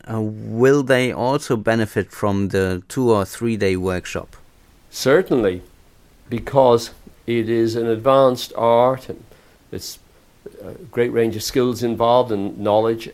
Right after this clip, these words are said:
Speaker 2: and, uh, it's a science as well. There are scientific aspects that we're discovering more and more about how th-, a really effective therapy affects the brain.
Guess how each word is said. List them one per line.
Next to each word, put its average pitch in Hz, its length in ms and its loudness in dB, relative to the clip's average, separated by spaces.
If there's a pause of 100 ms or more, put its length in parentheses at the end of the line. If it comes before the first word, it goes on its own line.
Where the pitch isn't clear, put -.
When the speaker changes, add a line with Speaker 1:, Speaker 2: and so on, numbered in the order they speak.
(100)
Speaker 2:
and, 95 520 -6
uh, 90 300 -6 (200)
it's 98 260 -10
a 98 60 -2
science 117 520 0
as 113 160 -10
well. 117 320 2
There 90 180 -2
are 87 60 -2
scientific 101 540 -4
aspects 110 600 -4
that 85 140 -4
we're 95 160 -4
discovering 98 500 -4
more 101 260 0
and 95 80 -4
more 110 380 2 (260)
about 98 280 -2
how 107 200 0
th-, - 220 -6 (440)
a 95 100 -8
really 104 540 0
effective 110 520 -4
therapy 107 400 0
affects 101 360 -4
the 104 100 -6
brain. 117 400 0